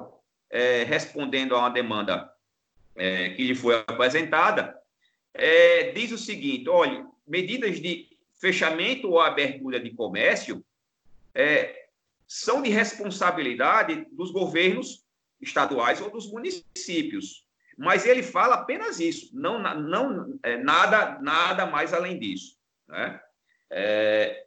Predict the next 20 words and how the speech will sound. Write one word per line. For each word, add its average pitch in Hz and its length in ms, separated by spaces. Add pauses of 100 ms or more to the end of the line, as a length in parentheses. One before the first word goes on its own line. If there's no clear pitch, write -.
(140)
então, 208 280
a 233 80
gente 208 220
tem 185 160
aí, 170 140
por 170 120
exemplo, 143 360
a 170 80
política 202 460
de 185 120
fechamento 196 460
de 185 140
fronteira 147 640 (580)
é 135 120
federal. 139 760 (560)
É, 135 360
no 196 160
Brasil, 180 580
hoje, 147 460 (360)
é, 127 580